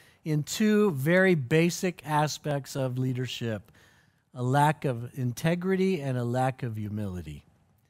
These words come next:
And so when we talk about growing as a Christ-like leader, the most important thing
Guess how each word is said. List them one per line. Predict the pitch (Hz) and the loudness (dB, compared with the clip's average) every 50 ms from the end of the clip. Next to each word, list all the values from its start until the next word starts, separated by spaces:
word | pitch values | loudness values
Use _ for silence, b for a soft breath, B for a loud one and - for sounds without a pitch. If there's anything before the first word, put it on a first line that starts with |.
| _ _ _ _ _ _ _ | _ _ _ _ _ _ _
And | 147 139 135 | -10 -10 -8
so | - - 170 165 | -2 0 0 2
when | 156 156 165 165 165 | 2 2 2 2 4
we | 185 220 226 | 4 4 2
talk | - - 208 214 208 196 - | 4 6 6 6 6 6 4
about | 214 180 180 185 180 180 180 - 175 143 | 4 6 8 8 8 8 6 2 -2 0
growing | 147 170 180 190 190 185 180 170 | 2 4 6 6 6 6 4 4
as | 151 143 135 147 | 2 2 0 -2
a | 147 | -4
Christ-like | - - 180 170 170 165 - - - 160 160 151 143 - - | -2 2 2 4 4 4 2 0 2 4 4 4 4 2 0
leader, | 135 135 147 170 175 180 156 139 135 120 | 0 2 2 2 2 2 2 2 0 0
the | 131 131 | 0 0
most | 131 135 151 175 196 202 - - | 0 2 2 2 2 0 0 0
important | 214 196 170 185 196 214 208 196 185 160 | 0 0 0 0 0 0 0 0 -2 -2
thing | - 180 175 180 196 220 247 254 | 0 0 0 2 2 2 0 -2